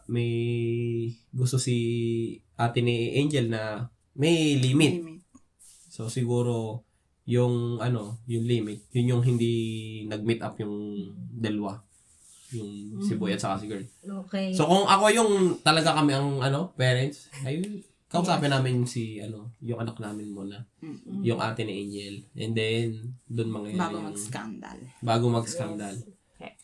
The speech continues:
Speaker 3: Okay, thank you, Kim, at thank you, Jenrick. Overall naman kasi nung dalawang sender, letter sender, you have to value yourself. Kaya mga gala, let's always value ourselves, di ba? Love ourselves.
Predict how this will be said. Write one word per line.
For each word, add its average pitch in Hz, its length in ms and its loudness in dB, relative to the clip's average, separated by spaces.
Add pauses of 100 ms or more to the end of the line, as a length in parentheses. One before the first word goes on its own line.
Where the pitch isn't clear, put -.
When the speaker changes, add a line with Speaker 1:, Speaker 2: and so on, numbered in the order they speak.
Speaker 3:
Okay, 220 440 0
thank 202 340 2
you, 226 140 4 (260)
Kim, 220 260 2
at 208 220 -4
thank 196 260 -2
you, 208 120 0
Jenrick. 175 600 -2 (600)
Overall 226 520 6
naman 262 320 2
kasi 254 280 -2
nung 226 600 0
dalawang 202 840 0 (280)
sender, 180 540 0
letter 185 300 -2
sender, 165 640 -8 (460)
you 202 120 0
have 202 320 2
to 196 140 -4
value 190 540 -2
yourself. 180 580 -4 (260)
Kaya 208 220 2
mga 233 320 4
gala, 190 400 0 (320)
let's 254 180 -2
always 214 380 2
value 202 340 0
ourselves, 175 720 -6
di 175 100 -10
ba? 165 180 -10
Love 170 280 -4
ourselves. 226 800 2